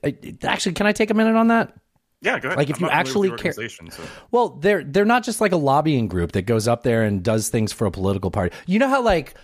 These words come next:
Speaker 1: trade unions are a good thing, but then they get big enough and they're like, Whoa, we're a political party. We should affiliate with one of these two major ones and have
Speaker 2: Sure,
Speaker 1: all of
Speaker 2: yeah.
Speaker 1: our, um, employees swear to vote for blah, blah, blah, and we'll send out literature to everyone saying why they should, right?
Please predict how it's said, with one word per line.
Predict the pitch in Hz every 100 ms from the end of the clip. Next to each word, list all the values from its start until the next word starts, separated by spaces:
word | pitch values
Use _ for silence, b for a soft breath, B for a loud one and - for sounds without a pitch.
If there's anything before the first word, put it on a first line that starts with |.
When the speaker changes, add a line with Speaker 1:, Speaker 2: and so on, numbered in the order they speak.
| b b
Speaker 1:
trade | - 185 180 165
unions | 170 170 170 151
are | 135
a |
good | 95 104 127
thing, | 117 131 131
but | 113
then | 113
they | 117 113
get | 107
big | 107 107
enough | 113 113
and | 101
they're | 95 95
like, | 95 92 -
Whoa, | 127 139
we're | 113 190
a |
political | - 78 113 139 -
party. | 82 69 71 69
We | 85
should | 101 104
affiliate | 82 - 92 90 85 80
with | 85 78
one | 95
of | 87
these | 82 -
two | -
major | 80 104 110 85
ones | 78 78 78
and | 80
have | 92
Speaker 2:
Sure, | 92
Speaker 1:
all | 85 107 120
of | 104
Speaker 2:
yeah. |
Speaker 1:
our, | 107 98 92 87 B B B -
um, | 85 78 78
employees | 82 85 - 127 104 85 80
swear | - 101 104 104 98
to | 92 104 92 87 82 80 78 78 87 _ -
vote | 90 98 90 -
for | 98 85
blah, | 78 104
blah, | 98 80
blah, | 78 73
and | 76
we'll | 80
send | - 92
out | 85
literature | 85 101 87 - 78
to | 78
everyone | 78 76 78
saying | 71 85 80
why | 82
they | 76
should, | 73 107 69
right? | 78 87 107